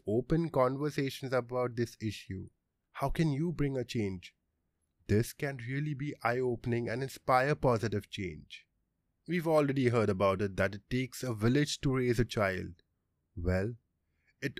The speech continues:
also takes a village to build a safe and positive environment for women. You and me together need to call out the conscious and unconscious bias in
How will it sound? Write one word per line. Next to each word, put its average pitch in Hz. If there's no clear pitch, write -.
also 117
takes 104
a 101
village 101
to 147
build 135
a 135
safe 143
and 123
positive 127
environment 120
for 98
women. 87
You 98
and 101
me 104
together 107
need 170
to 175
call 143
out 143
the -
conscious 135
and 127
unconscious 127
bias 113
in 165